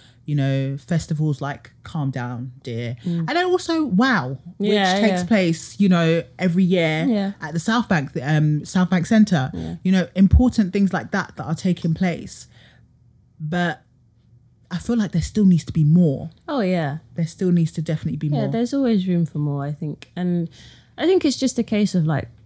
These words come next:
Speaker 2: it almost feels like we're playing catch up because for a long time, the narrative here in the U K has been the middle class white man's narrative.
Speaker 1: Mm.
Speaker 2: And that has been it for a very long time. Um,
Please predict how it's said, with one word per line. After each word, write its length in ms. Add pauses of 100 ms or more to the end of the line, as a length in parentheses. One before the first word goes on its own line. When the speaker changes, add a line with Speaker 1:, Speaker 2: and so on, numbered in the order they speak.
(760)
Speaker 2:
it 280
almost 440
feels 160
like 200
we're 120
playing 420
catch 300
up 160
because 260
for 320
a 40
long 600
time, 480 (320)
the 100
narrative 580
here 380 (120)
in 180
the 80
U 180
K 260
has 280
been 320 (100)
the 200
middle 260
class 380
white 200
man's 300
narrative. 440 (180)
Speaker 1:
Mm. 80
Speaker 2:
And 100
that 120
has 220
been 180
it 140
for 240
a 60
very 460
long 240
time. 320 (440)
Um, 400